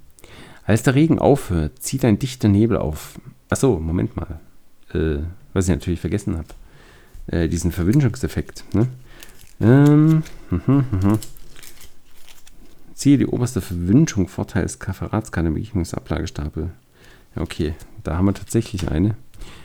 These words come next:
Das hole ich jetzt nach. Sorry, habe ich vergessen. Enthüllung, bringe verschmäht in deine Bedrohungszone. Spiel, erhöhe die Kosten jeder Karte, die du spielst, um eins. Lege eine Willenskraftprobe drei ab. Falls die Probe gelingt,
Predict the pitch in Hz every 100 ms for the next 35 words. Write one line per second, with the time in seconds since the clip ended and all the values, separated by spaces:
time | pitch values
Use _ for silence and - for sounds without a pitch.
0 | - - - 95 95 87 73 - 71 80
1 | - - - - 92 95 110 - - 76
2 | - - - 123 123 117 117 - - -
3 | - - 156 170 147 147 110 98 113 127
4 | 120 95 - 101 101 117 110 82 85 80
5 | - 107 110 - 71 73 - 120 - 90
6 | 90 - 113 - 92 101 - 104 101 80
7 | 80 90 - - 98 110 110 - - -
8 | - - - - - 120 151 139 - -
9 | 80 107 107 78 73 - - - _ _
10 | _ _ _ _ _ _ 98 120 104 95
11 | 95 104 - 90 92 - 82 87 80 85
12 | 95 101 110 92 90 120 127